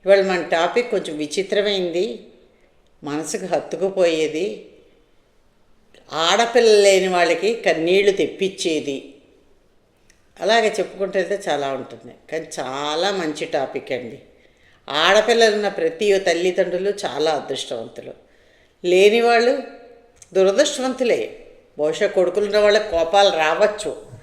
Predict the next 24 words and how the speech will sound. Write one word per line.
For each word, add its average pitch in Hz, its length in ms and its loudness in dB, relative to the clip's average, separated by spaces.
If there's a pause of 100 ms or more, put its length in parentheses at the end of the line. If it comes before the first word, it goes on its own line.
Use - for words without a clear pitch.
(480)
కానీ 208 260 2
ఎందుకు, 220 540 -2
ఎలాగా? 170 580 2 (1120)
అలాగని 208 360 0
కొడుకులకి 214 480 0
ప్రేమలు 202 460 2
లేవని 208 440 2
నేను 202 280 -4
అన్ను, 226 480 -4 (760)
ఆడపిల్లలకి 208 720 6
మాత్రమే 202 500 2
ప్రేమలు 180 440 0
ఉంటాయన్ను. 160 640 -2 (260)
అది 170 160 -4
ఎంత 147 240 -4
అంటే 156 580 -2 (220)
చెప్తాను. 113 320 -8 (540)
అయితే 175 560 0 (880)
ఇవాళ 220 260 4
ఏంటి 202 280 0
ఆ 175 80 2
టాపిక్ 175 520 -2
చెప్తున్నాను 156 380 -6
చూడండి. 135 360 -12